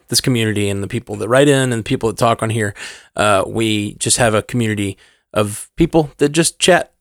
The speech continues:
on there and have lots of fun memes and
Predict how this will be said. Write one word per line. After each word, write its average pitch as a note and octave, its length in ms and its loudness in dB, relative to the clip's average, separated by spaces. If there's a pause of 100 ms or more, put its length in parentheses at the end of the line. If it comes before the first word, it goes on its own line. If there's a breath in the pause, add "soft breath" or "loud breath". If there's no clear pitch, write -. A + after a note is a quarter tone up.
(120)
on D#3 240 2
there D#3+ 260 6
and D3+ 80 4
have C3+ 320 0 (140)
lots C#3 240 2
of C#3 60 0
fun C#3 280 2
memes C3 520 2
and A2 220 0